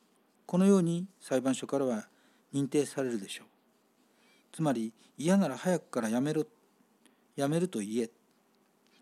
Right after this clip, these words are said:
やめることもできるのだから、こういう構造です。で、しかも、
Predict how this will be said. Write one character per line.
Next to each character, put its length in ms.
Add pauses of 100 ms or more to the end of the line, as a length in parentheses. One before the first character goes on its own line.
や 100
め 100
る 80
こ 120
と 80
も 160
で 160
き 140
る 80
の 100
だ 140
か 120 (800)
ら、 80
こ 200
う 40
い 100
う 80
構 260
造 140
で 100
す。 160 (1080)
で、 80
し 80
か 160
も、 240